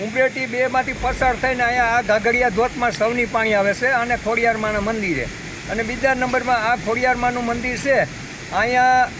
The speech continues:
માતાજી હજરા હજુર બિરાવે, બિ-, બિરાજે જ છે, જેના ભાગમાં હોય એને દર્શન આપે છે. ચાર વર્ષ પહેલાં અહીં બાજુમાં મંડોળ ગામ છે, મંડોળ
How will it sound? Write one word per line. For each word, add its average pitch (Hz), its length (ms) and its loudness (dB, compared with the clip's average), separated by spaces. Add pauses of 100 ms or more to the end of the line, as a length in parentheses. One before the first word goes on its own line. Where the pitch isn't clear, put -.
(100)
માતાજી 240 520 2
હજરા 240 340 4
હજુર 247 220 -2
બિરાવે, 254 440 2
બિ-, 214 540 -10
બિરાજે 247 400 2
જ - 40 -4
છે, 254 200 0
જેના 233 280 0
ભાગમાં 220 500 2
હોય 254 200 2 (240)
એને 247 200 0
દર્શન 240 380 0
આપે 226 280 0
છે. 226 180 -2 (480)
ચાર 220 260 4
વર્ષ 247 240 0 (100)
પહેલાં 247 500 4
અહીં 233 160 -2
બાજુમાં 226 400 -2
મંડોળ 226 380 -2
ગામ 233 240 0
છે, 233 240 -2
મંડોળ 220 440 -4